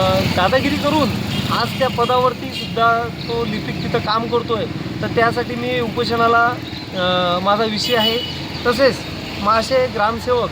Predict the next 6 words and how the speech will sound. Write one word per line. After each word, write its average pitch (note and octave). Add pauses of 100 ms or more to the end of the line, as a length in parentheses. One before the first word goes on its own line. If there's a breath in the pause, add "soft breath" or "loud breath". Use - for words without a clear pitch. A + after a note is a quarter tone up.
(560)
यांना A3+
वेळोवेळी B3
आपण A#3
सांगत, A3
सांगतो G3+ (580)
की, -